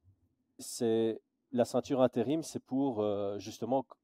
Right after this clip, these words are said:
comme l'indique son nom, c'est pour qu'on ait un champion intérimaire et qu'on oublie un peu l'absence du champion et qu'on ait une catégorie qui continue à tourner normalement avec un champion intérimaire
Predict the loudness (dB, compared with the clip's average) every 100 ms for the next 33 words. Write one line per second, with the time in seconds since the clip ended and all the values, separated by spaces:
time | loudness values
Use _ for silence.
0 | -2 2 4 2 -2 -10 -8 -8 -8 -8
1 | -6 -4 0 0 0 -6 -2 -2 0 -2
2 | -8 0 4 4 2 -6 -8 -6 -6 0
3 | 0 2 2 0 0 -6 -6 -10 -8 -6
4 | -2 -2 -2 -4 -4 -4 -4 -6 -6 -6
5 | -6 -8 -10 -6 -6 -6 -8 -4 -2 -4
6 | 0 2 2 -2 -6 0 0 0 2 4
7 | 4 4 4 4 4 4 0 -6 -2 -4
8 | -2 -2 0 -2 -2 2 2